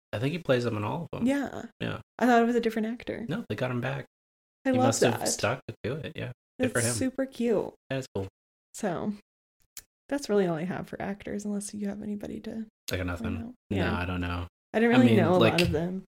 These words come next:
Speaker 1: Yeah, and it, it was like, you know, presumably they didn't wanna, they didn't have the budget that they have in later movies to be like,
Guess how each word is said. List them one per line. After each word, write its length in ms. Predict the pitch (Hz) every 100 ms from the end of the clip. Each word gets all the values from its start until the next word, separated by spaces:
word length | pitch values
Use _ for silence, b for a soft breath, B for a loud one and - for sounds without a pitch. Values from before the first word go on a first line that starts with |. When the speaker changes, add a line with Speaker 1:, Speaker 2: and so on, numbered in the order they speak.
| _
Speaker 1:
Yeah, 580 | 180 208 147 101 92 87
and 260 | 82 131 135
it, 160 | 123 127
it 100 | 160
was 320 | 160 131 127
like, 260 | 113 104 - _ _ _
you 100 | 131
know, 200 | 101 90 85 _ _ _ _ _ _ _ _ -
presumably 420 | 123 117 139 123
they 80 | 110
didn't 220 | 107 101
wanna, 320 | 98 98 90 - _
they 80 | 120
didn't 100 | 120
have 140 | 123 110
the 60 | 98 -
budget 320 | 101 101 101
that 100 | 95
they 80 | 98
have 200 | 104 90
in 120 | 90
later 260 | 87 92 95
movies 460 | 87 85 85 87 -
to 60 |
be 120 | 92 87
like, 280 | 85 85